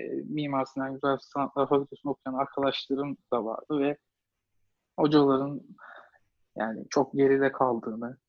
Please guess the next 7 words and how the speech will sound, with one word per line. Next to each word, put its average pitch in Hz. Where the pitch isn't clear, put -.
e, 135
çok -
sektörden 127
uzak 135
olduklarından 135
hep 143
şikayet, 131